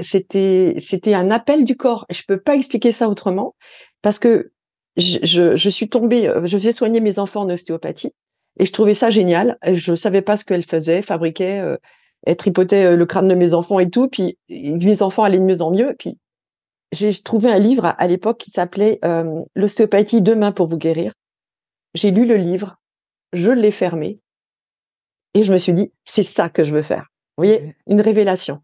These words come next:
Speaker 2: Une
Speaker 1: Et ce qui
Speaker 2: révélation.
Speaker 1: était incroyable, c'est que mon corps, lui, m'a dit, « C'est ça,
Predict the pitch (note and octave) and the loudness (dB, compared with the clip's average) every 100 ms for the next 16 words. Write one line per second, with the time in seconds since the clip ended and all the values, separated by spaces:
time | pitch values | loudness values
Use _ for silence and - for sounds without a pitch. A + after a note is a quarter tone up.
0 | _ F3 D#3 G#3 - C4 C4+ B3 A#3 G#3 | _ -8 -2 -2 0 0 2 0 0 0
1 | G#3 A3+ G#3+ - - _ _ _ - G#3 | 0 0 -2 -6 -8 _ _ _ -4 0
2 | G#3 E3+ _ F3 B3 D#4+ - F3+ - _ | 0 0 _ 0 0 0 -2 -2 -4 _
3 | _ - F#3 G3 A3+ E4+ _ _ _ - | _ -6 0 0 0 -4 _ _ _ -2
4 | F#3 E3+ G3 A#3+ _ _ - A#3+ - - | 0 0 0 -4 _ _ -2 -2 0 0
5 | G3 C4 | -2 -2